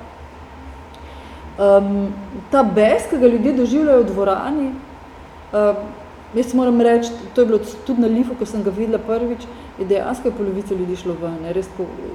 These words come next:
z gnusom, ne. Eh, no, ampak to ni posledica tega, da bi tam res videli neko nasilje, ker pravzaprav je to nekaj, kar je, em, kar ni res nasilje, ampak je to neka vizualizacija nasilja, ki je,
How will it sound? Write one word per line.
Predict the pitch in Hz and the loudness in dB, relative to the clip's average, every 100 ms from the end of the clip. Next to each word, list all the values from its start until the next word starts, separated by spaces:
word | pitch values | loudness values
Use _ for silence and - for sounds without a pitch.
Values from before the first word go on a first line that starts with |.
| 190 | -8
z | 175 | -4
gnusom, | 202 202 202 185 151 156 | -2 0 -2 -4 -10 -8
ne. | 208 233 - - - - - - - - - - | -10 -10 -16 -18 -20 -20 -18 -18 -18 -18 -16 -2
Eh, | 202 202 | 0 2
no, | 233 | 2
ampak | 311 262 - - - - - 208 - | 2 0 -4 -12 -16 -18 -16 -8 0
to | 320 | 2
ni | 349 381 - | 4 0 -2
posledica | 233 262 269 240 226 | -4 -2 -2 0 -2
tega, | 277 254 226 | 0 2 2
da | 214 | 2
bi | 220 | 2
tam | 247 240 | 2 2
res | 240 220 | 2 0
videli | 240 226 214 | 2 2 2
neko | 233 | 0
nasilje, | 208 190 180 180 - 269 453 392 | -2 -2 -4 -6 -4 0 0 0
ker | 233 | -2
pravzaprav | 214 254 247 247 240 | -2 0 0 0 0
je | 226 | 0
to | 226 220 | -2 -4
nekaj, | 214 220 214 | -4 -6 -6
kar | 196 | -4
je, | 196 190 | -2 -2
em, | 180 185 175 170 170 - - - - - - - - - - 170 160 - - - - - | -4 -8 -10 -12 -14 -16 -18 -18 -20 -20 -20 -18 -18 -18 -14 -14 -14 -16 -18 -18 -20 -12
kar | - 214 | -4 0
ni | 240 247 | 4 6
res | 233 269 | 6 2
nasilje, | 240 208 - 247 | -2 -2 0 2
ampak | 214 208 202 | 2 0 -2
je | |
to | 208 | -2
neka | 208 - 180 | -4 -6 -6
vizualizacija | 196 196 196 185 190 180 175 185 220 233 214 | -4 -2 -2 0 -2 -2 -2 -2 -2 -2 -4
nasilja, | 202 - 214 196 - | -4 -8 -4 -4 -2
ki | |
je, | 190 | -2